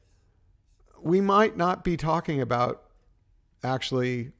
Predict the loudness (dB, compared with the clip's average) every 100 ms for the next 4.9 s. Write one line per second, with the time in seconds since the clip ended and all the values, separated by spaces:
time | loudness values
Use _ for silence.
0 | _ _ _ -20 -6 -2 0 0 -2 0
1 | 0 0 -2 -4 -6 -6 -6 -4 -4 -2
2 | -4 -4 -2 -2 -2 -6 -8 -10 _ _
3 | _ -10 -10 -6 -2 0 -2 -6 -12 -20
4 | -20 _ _ _ _ 4 6 4